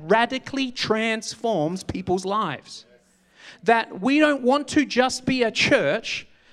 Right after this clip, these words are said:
that becomes a religious entity where people come in and go out and, and, and, and lift their hands in the right points and, and, and clap in the right points, but their life never gets better. Because for freedom,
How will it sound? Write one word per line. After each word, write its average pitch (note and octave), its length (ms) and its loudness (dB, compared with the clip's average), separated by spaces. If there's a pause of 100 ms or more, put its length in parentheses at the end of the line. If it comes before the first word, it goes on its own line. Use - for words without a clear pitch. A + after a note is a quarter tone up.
(100)
that G#3+ 180 4
becomes B3+ 460 -2
a A#3 120 0
religious A3+ 640 -2
entity A#3+ 720 -6 (600)
where A3 180 0
people C4 360 -2
come C#4 340 -2
in B3+ 160 -2
and A3 200 -6
go G#3+ 220 -2
out G#3 460 -2 (480)
and, A3 300 -2
and, G#3+ 260 -4
and, G#3+ 300 -2
and G#3+ 160 -2
lift B3 240 -4
their C4+ 140 2
hands A#3+ 340 -2
in A3+ 100 -4
the G#3 100 0
right A3+ 300 2 (120)
points A3+ 420 -4
and, E3 180 -6 (360)
and, F3+ 260 -6
and F3 180 -6
clap C4 380 0
in A#3+ 100 0
the A3+ 100 0
right A3 280 2
points, A3+ 300 -6
but - 220 -8
their G#3 160 4
life A#3+ 520 -2
never A#3 360 0
gets - 540 -2
better. C#3+ 500 0 (760)
Because A3 360 2
for A3 220 4
freedom, C#4+ 680 4